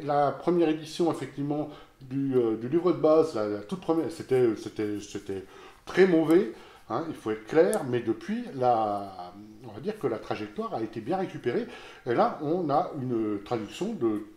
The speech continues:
où je n'ai pas grand-chose, je n'ai même rien à dire du tout, comme, euh, en fait, ni plus ni moins que la plupart des traductions,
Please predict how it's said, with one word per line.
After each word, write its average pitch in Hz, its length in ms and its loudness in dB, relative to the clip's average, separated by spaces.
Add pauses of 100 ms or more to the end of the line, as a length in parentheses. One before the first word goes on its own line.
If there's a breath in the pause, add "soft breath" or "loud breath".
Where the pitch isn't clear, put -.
(640)
où 135 200 -6
je 110 80 -4
n'ai 110 240 -2
pas 131 180 -4
grand-chose, 110 400 -6
je 95 60 -8
n'ai 104 260 -8
même 123 180 -2
rien 131 280 -2
à 123 60 -2
dire 123 180 0
du 101 100 -10
tout, 180 240 -6 (480 loud breath)
comme, 139 240 4
euh, 104 160 0 (160)
en 87 40 -16
fait, 127 300 -2 (140)
ni 131 140 -2
plus 139 340 -6
ni 110 80 -4
moins 139 240 0
que - 180 0
la 165 240 2
plupart - 400 -4
des 120 120 -4
traductions, 123 640 -6